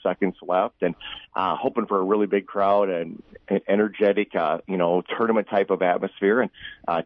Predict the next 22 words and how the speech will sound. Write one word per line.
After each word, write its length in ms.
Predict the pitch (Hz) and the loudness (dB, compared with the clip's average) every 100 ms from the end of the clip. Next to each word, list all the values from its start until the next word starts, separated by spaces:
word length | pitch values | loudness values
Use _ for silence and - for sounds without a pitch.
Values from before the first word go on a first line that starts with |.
| - | -4
two 80 | 98 | 0
really 240 | 92 90 | 2 2
good 180 | 92 90 | 0 0
teams 240 | 95 92 | -2 0
going 220 | 85 87 87 | 0 0 0
head-to-head. 600 | 82 87 82 90 90 82 - | 0 0 0 2 2 0 -2
So 140 | 82 - - _ | -4 -4 -16 _
we 120 | 95 | 0
need 160 | 107 104 | 0 2
to, 120 | 98 | 2
uh, 120 | 92 | 2
take 200 | - 95 | 0 -2
care 120 | 101 | 0
of 60 | 98 | 2
business 260 | 98 95 95 | 2 0 -2
first, 280 | - 101 98 - | 0 -2 -2 -2
but, 180 | 85 - | -2 0
um, 380 | 80 80 76 - | -2 -2 -4 -6
hoping 260 | 101 98 87 | -4 -2 -2
it's 120 | 85 | 0
a 80 | 87 | -2
packed 320 | - 92 92 | 0 -2 -2